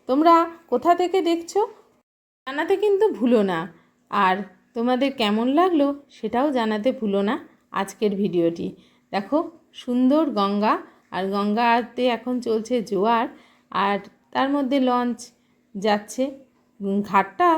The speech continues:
খুব একটা বড় নয়, তবে বেশ ভালো। অনেকেই আ-, দেখছি ছেলেমেয়েরা এসছে ঘুরতে, বেশ ভালো লাগলো। আজকের জন্য এটুকুই রাখলাম, আবার অন্য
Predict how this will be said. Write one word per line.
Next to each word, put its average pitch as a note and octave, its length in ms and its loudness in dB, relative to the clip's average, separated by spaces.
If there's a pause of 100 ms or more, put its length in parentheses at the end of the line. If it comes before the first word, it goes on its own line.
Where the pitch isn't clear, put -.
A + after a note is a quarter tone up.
(220)
খুব - 180 -8
একটা E4 300 0
বড় G4+ 260 4
নয়, D4+ 200 -2 (320)
তবে E4+ 240 -2
বেশ E4 280 2
ভালো। F3+ 300 0 (320)
অনেকেই E4 440 -2
আ-, C#4 240 2 (100)
দেখছি B3 380 -6 (140)
ছেলেমেয়েরা B3 640 0
এসছে G#3+ 440 -2
ঘুরতে, E3+ 460 -8 (520)
বেশ D#4 160 0
ভালো E4 280 2
লাগলো। D#4 320 0 (420)
আজকের B3+ 360 -4
জন্য E4 220 0 (220)
এটুকুই D4+ 440 -2
রাখলাম, D#4+ 400 -2 (760)
আবার D4 300 2
অন্য D4 180 0